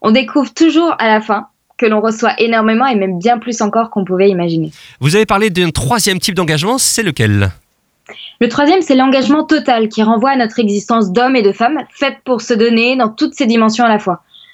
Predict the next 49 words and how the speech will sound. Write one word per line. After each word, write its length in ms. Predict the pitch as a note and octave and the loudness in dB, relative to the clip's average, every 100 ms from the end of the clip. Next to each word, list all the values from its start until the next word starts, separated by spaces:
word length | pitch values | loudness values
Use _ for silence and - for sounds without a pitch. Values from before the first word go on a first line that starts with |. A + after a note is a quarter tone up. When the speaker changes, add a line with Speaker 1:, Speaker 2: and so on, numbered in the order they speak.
| _ | _
Speaker 1:
Que 80 | - | 0
ce 120 | A3+ | 2
soit 160 | A3+ A3 | 2 2
dans 120 | G#3+ | 0
le 80 | G#3 | 0
couple 340 | - C#4+ A3+ | 0 0 2
qu'on 140 | A3 G#3+ | 0 2
va 120 | G3+ | 0
former 340 | A3 A#3 C#4+ | 0 0 2
ou 80 | C#4+ | 2
dans 120 | A3+ | 0
sa 160 | A3 A3 | 0 0
relation 400 | G#3+ G#3+ G#3 G#3+ | 2 2 0 0
à 100 | G3+ | 0
Dieu, 180 | G3+ D4 - - - | 0 -2 -4 -8 -2
nous 80 | |
sommes 240 | G#3+ B3+ A#3+ | 2 2 2
tous 200 | E4 D#4+ | 0 0
faits 180 | D4+ A#3 | -2 0
pour 140 | A#3 | 2
aimer 280 | G#3+ A#3+ D#4+ _ - - | 2 0 -4 _ -20 -4
et 140 | A#3+ | 0
nous 140 | B3 B3+ | 4 4
donner 280 | A#3 B3 C#4 | 4 2 2
en 100 | A#3 | 2
entier 580 | A3+ A3 B3 D4+ - | 0 0 2 2 2
et 40 | A3 | 0
non 160 | A3+ | 0
juste 260 | A#3+ E4 D#4+ | 0 0 0
un 140 | C4 | -2
petit 180 | A3 A#3 | 0 2
bout 180 | A3 B3+ | 2 4
en 100 | F#3 | 0
fait. 200 | E3+ D#3 - _ - - - | -2 -6 -8 _ -20 -10 -2
La 120 | G#3 | 0
vocation 560 | A3+ C#4+ C4+ - B3 A3+ | 0 0 0 0 -2 0
ultime 360 | B3 A3 A#3+ C#4+ | 0 2 2 0
étant 260 | G3+ G3 | 0 -2
pour 140 | G3 G3 | 0 0
les 80 | |
chrétiens 520 | F#3+ - E3 G#3 B3+ B3+ | 0 -4 -2 0 0 0
le 140 | G3+ G3+ | 2 2
don 180 | A3+ | 2
total 320 | A3 G3+ G#3 G3+ | 0 0 2 2
à 80 | |
Dieu 220 | E3 G3 A3+ | 2 0 2
dans 100 | G3 | 0
la 100 | F3+ | -2
sainteté. 420 | F#3 F#3 F3+ | -2 -4 -6